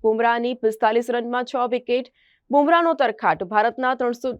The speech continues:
છન્નુંના સ્કોર સામે ઇંગ્લેન્ડ પ્રથમ ઇનિંગ બસો ત્રેપનમાં ખખડ્યું. તો જયસ્વાલ છેલ્લા દસ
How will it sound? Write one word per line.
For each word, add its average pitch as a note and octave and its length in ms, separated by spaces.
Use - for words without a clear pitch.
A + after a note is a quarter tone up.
છન્નુંના C#4 440
સ્કોર C4 420
સામે B3 380
ઇંગ્લેન્ડ A#3+ 300
પ્રથમ A#3+ 400
ઇનિંગ F3 260
બસો G#3 240
ત્રેપનમાં B3 680
ખખડ્યું. F#3 360
તો F#3+ 60
જયસ્વાલ A#3+ 500
છેલ્લા C4 280
દસ C4 280